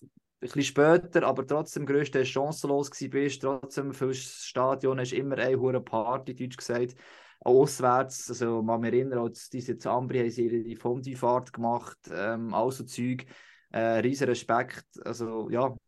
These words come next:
es gibt anderen Vereinen, da läuft's immerhin mal sportlich mal ein bisschen etwas mehr, aber jetzt wirklich zwei Jahre, wo ja, einfach die selber können feiern. Und St-,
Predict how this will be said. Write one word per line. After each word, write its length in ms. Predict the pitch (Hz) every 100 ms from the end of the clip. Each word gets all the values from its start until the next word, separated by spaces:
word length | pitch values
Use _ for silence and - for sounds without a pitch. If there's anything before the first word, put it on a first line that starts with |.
| 120
es 160 | -
gibt 140 | - 120
anderen 420 | 131 139 135 131
Vereinen, 280 | 127 123 127
da 60 | 123
läuft's 320 | 156 190 -
immerhin 220 | 156 151
mal 100 | 127
sportlich 440 | - 156 208 208 190
mal 220 | 190 190
ein 0 |
bisschen 220 | 185 180
etwas 200 | 175 165
mehr, 100 | 147
aber 120 | 127 131
jetzt 180 | 135
wirklich 220 | 123 123 -
zwei 200 | 120 107
Jahre, 320 | 113 110 113 110
wo 240 | 104 101 _ -
ja, 120 | 113
einfach 240 | 113 -
die 80 | 117
selber 300 | 110 104 110
können 340 | - 113 110
feiern. 300 | 104 107 104
Und 220 | 98 98 - - - - -
St-, 200 | -